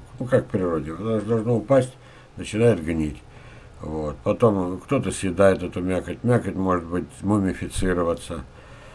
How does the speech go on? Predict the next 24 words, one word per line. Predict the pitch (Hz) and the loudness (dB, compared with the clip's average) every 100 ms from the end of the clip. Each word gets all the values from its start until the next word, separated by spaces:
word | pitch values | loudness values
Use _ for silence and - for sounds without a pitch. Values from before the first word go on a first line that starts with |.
| - - | -20 -14
вот, | 87 87 90 85 - | -8 0 4 2 0
сохраняя | 95 - 101 98 98 90 85 | -6 2 4 6 6 6 4
влагу, | 82 85 92 101 90 80 82 80 73 76 73 | 0 -2 4 4 4 0 -6 -8 -12 -16 -12
потому | 87 92 | -8 -8
что, | 85 - 90 87 90 85 85 82 82 | -8 -4 -4 -4 -8 -10 -14 -14 -12
естественно, | 92 - 113 90 95 | -12 -4 -2 -2 -6
в | 87 90 92 | -6 -6 -2
это, | 101 - | -2 -4
когда | - 104 101 | -2 2 4
упала | 101 - 107 92 90 - - - - - - | 4 6 6 6 2 -2 -18 -20 -20 -20 -8
на | 90 | -4
землю, | 98 104 90 87 | 0 0 2 2
она | 95 98 | 2 0
же | 95 | -2
не, | 98 87 92 | -4 -6 -8
попробуй, | 80 101 104 107 76 | -2 -2 2 0 0
представь | - 113 95 - | -4 -2 -2 -4
себе | 90 90 | -6 -6
сухая | - - 92 | -6 0 0
косточка, | 80 85 - - 85 | 0 -2 -6 -6 -6
она | 90 | -6
просто | - 95 - | -6 -8 -6
может | 98 90 - | -4 -6 -8
высохнуть. | 80 78 73 73 | -10 -10 -14 -18